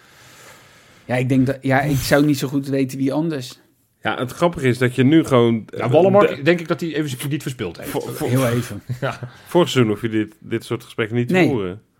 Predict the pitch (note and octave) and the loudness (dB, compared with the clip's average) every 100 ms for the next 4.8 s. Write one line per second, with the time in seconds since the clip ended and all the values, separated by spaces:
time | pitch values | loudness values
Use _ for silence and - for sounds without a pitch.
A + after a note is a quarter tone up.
0 | _ D3+ B2 B2 C3+ B2+ - B2+ F#3+ B2+ | _ 2 2 2 0 0 -2 -2 0 -2
1 | B2 B2+ D3 C#3+ D#3 A3 E3 E3+ G3+ C#3+ | -2 -2 2 4 4 4 4 4 2 -2
2 | C3 C3 B2 C3 C#3+ D#3 B2+ B2+ B2 B2+ | -2 -2 -2 -4 -4 -4 -4 -6 -6 -6
3 | - - A#2+ A#2 B2 A#2+ A#2 C#3+ D3 C3+ | -6 -6 -2 2 4 4 2 -2 -2 -2
4 | C#3+ C#3+ C#3+ G#2 G#2+ A2 G2+ G#2 | -2 -2 -2 0 2 2 2 -2